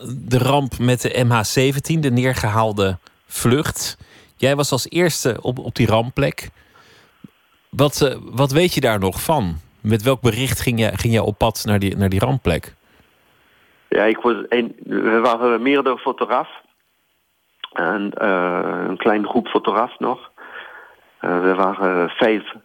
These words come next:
Speaker 2: Frans fotografen. En in Donetsk. En wij, eh, ja, we zaten, eh, dus met collega's,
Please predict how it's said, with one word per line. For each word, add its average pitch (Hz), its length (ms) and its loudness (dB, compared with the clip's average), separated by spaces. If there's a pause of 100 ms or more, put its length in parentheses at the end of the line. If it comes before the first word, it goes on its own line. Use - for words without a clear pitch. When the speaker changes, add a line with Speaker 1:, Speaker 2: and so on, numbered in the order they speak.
(160)
Speaker 2:
Frans - 520 -2
fotografen. 107 560 -2 (960)
En 104 320 2
in 117 180 2
Donetsk. 117 480 2
En 101 280 -2
wij, 95 400 2
eh, 85 560 -2 (600)
ja, 98 320 2
we 90 240 -4
zaten, 95 720 0
eh, 95 80 0
dus 92 200 -8
met 98 160 0
collega's, 101 600 0